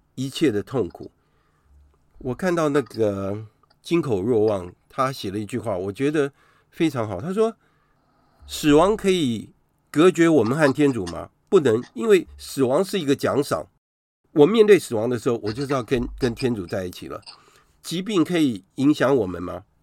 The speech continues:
不会。疾病还有痛苦是要我们跟主耶稣一样忍受痛苦，跟他的十字架的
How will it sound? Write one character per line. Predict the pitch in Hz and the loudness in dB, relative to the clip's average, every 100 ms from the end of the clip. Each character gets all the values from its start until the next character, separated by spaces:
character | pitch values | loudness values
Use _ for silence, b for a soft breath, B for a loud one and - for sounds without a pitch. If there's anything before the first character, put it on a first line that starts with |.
| _ | _
不 | 131 | -6
会。 | 151 170 90 _ _ _ _ - | 0 0 0 _ _ _ _ -8
疾 | 147 175 | -4 -2
病 | 196 113 92 _ _ _ | -2 -4 -6 _ _ _
还 | - 170 | -2 0
有 | 156 | 2
痛 | 110 175 160 113 | 0 -2 0 -2
苦 | 92 - _ _ | -6 -12 _ _
是 | - 208 175 - _ _ _ _ | -8 -2 -2 -4 _ _ _ _
要 | 196 190 143 | 4 6 4
我 | 104 | 2
们 | 101 110 - | -2 -4 -2
跟 | 165 165 _ - | -2 -4 _ -8
主 | 117 | -4
耶 | 110 151 | 2 2
稣 | 156 170 | 2 0
一 | 151 104 | 0 0
样 | 123 92 - _ - - | 0 -2 -8 _ -20 -10
忍 | 107 117 101 | -4 -4 0
受 | 190 151 | 0 0
痛 | - 147 92 | 0 -2 -2
苦， | 90 78 B B B _ | -8 -16 B B B _
跟 | 180 185 | 0 0
他 | 185 170 170 | 0 -2 0
的 | 143 107 - | -2 -4 -8
十 | - - - | -18 -14 -12
字 | 147 170 131 | -8 -8 -4
架 | 165 120 | -2 -2
的 | 104 104 87 | -2 -6 -8